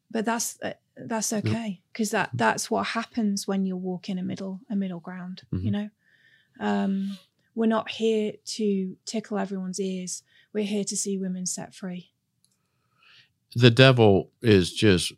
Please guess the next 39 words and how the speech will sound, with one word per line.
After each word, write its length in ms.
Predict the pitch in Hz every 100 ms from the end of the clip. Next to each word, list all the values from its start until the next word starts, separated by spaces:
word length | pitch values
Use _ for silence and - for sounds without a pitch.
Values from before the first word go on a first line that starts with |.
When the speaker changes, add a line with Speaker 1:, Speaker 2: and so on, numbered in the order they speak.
| -
Speaker 2:
roaring 800 | 90 87 98 117 127 117 98 90
right 220 | 87 85
now 240 | 69 85 80
to 140 | 78
take 380 | 87 - 95 -
people's 340 | - 90 80 82
voices 500 | 80 82 80 82 85
away. 340 | 85 85 87 _ _ _ _ _ _ _ -
What's 180 | 180
the 100 | -
worst 280 | 95 98 95
can 120 | -
happen? 360 | 92 92 95 95 _ _ _ _ _ _ _ _ _ - -
Uh, 300 | 80 78 78
you 180 | 82 85 _ _ -
have 180 | 104 98
some 160 | -
ugly 300 | 73 95 92
things 280 | 85 90 87
said 180 | - 92
about 260 | 92 90 -
you. 140 | 90 _
Speaker 1:
Yeah. 200 | 220 185 185 _ _ _ _ _ -
Speaker 2:
I 80 | 104
tell 160 | -
you 60 | 104
what, 120 | 117
the 60 | 82
Father 260 | 98 113
took 180 | 82 82
me 120 | 90
through 180 | 107 85
a 60 | 82
season 360 | 90 90 90
to 80 | 87
where 160 | 92 92
it's 180 | 87 101
like, 240 | 104 78 - _ _ -
eh, 200 | 135 135